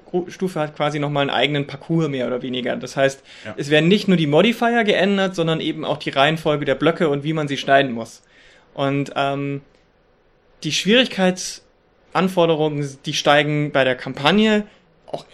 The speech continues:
Speaker 1: also die Lernkurve ist schnell und hoch und steil, aber auch der Schwierigkeitsgrad steigt damit sehr steil an, finde ich. Also irgendwann kommt so eine Schwelle, wo man die Songs nicht mehr beim ersten Mal schaffen kann. Und dann kommt irgendwann die Sch-, die Schwelle, wo man sie fast auswendig lernen muss,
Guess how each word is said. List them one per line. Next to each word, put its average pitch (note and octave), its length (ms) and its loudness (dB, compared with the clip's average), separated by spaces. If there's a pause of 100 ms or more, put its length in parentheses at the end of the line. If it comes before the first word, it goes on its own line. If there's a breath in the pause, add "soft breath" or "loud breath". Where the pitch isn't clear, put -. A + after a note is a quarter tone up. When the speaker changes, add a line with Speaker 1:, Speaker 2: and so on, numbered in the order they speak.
Speaker 1:
also D3 160 2
die C#3 140 -2
Lernkurve G3+ 460 4
ist D#3 140 -2
schnell A#3 420 2
und - 200 -6
hoch A3+ 280 2
und - 160 -8
steil, G3 440 2
aber - 200 0
auch D3 100 0
der D#3+ 120 -4
Schwierigkeitsgrad C#3 880 0
steigt C#3 280 -2
damit C3 320 -2
sehr C#3 180 0
steil - 280 -8
an, A#1+ 180 -8
finde - 220 -16
ich. - 120 -12
Also C3+ 160 -8
irgendwann G#3 360 2
kommt G3+ 220 0
so F3+ 60 0
eine D3+ 120 0
Schwelle, F#3 440 4 (320 loud breath)
wo F3 100 0
man E3+ 160 6
die D#3 120 -2
Songs F3+ 560 0 (340 soft breath)
nicht G3+ 240 6
mehr G3 140 4
beim D#3+ 160 4
ersten F3+ 300 0
Mal C3+ 160 -2
schaffen - 320 -4
kann. G#3+ 280 -2 (640 soft breath)
Und E3+ 480 2
dann E3+ 120 2
kommt F#3 180 0
irgendwann F#3+ 300 4
die F#3 80 4
Sch-, F#3 220 -4
die E3+ 100 -4
Schwelle, F3 360 6
wo E3 100 4
man D#3+ 180 2
sie D#3 120 -2
fast E3 320 -4
auswendig E3+ 480 4
lernen C3+ 240 0
muss, D#3+ 400 -2